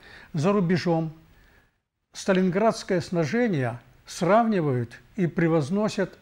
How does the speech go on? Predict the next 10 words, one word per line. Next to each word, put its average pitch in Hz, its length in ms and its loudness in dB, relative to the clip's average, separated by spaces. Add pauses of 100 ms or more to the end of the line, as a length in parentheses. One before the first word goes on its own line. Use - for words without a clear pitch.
(140)
сражение 175 840 0 (340)
с - 200 -20 (1200)
генералом 160 680 0
Роммелем 180 600 0 (540)
в 160 200 0
Эль-Аламейне 170 880 2
в 147 120 -8
Египте. 143 720 -2 (840)
И, 180 300 2
э, 160 680 -2